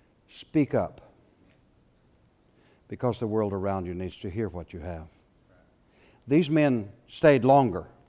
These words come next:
They spoke boldly in the Lord.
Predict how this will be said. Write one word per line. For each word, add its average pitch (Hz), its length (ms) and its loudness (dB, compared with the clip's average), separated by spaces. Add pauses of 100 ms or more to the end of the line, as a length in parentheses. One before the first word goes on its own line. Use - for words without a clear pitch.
(680)
They 147 220 6
spoke 170 400 6
boldly 139 560 4
in 117 160 0
the 110 80 2
Lord. 117 440 2